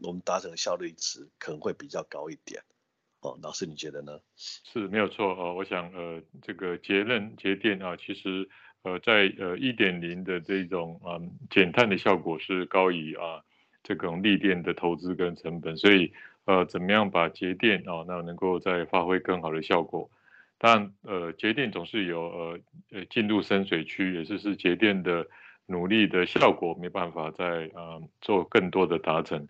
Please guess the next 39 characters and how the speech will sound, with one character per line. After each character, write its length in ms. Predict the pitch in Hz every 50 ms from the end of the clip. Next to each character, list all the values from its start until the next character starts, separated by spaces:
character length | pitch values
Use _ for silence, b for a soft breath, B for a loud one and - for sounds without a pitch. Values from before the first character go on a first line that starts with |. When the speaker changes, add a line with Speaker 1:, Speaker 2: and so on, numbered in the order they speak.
| B B B B B B -
Speaker 2:
这 140 | - 135 123
个 80 | 120
时 80 | 101 117
候 140 | 113 104 95
其 160 | - 101 90
实 180 | - - 90 87
可 140 | - -
以 100 | 95 92
再 180 | 87 - 98 92
做 220 | - - 98 90
其 160 | 85 - - -
他 180 | - 92 92
减 300 | 87 - - 85 78 78
碳 180 | 80 92 92 87 85
的 220 | 82 85 82 80 82
一 80 | 85
个 140 | 80 - 87
策 220 | - - - 95 90
略 140 | 87 87
规 200 | 85 - 90 87
划。 260 | 85 - 90 85 82 b b b b b b b b _
那 320 | - 113 110 104 98 92
我 140 | 92 92 92
觉 100 | 127 135
得 0 |
台 160 | 110 139 160
北 160 | 147 117 98
市， 260 | 92 - - 131 110
尤 120 | 104 101 107
其 200 | 98 101 101 101 104
一 80 | 107
些 200 | 104 - 113 107
资 200 | 98 - - 127
源 180 | 127 110 98 90
比 80 | -
较 160 | 87 92 95 92
多 240 | - - 95 92
的， 80 | 85 90
呃， 500 | 87 82 - - 95 87 85 82 80 82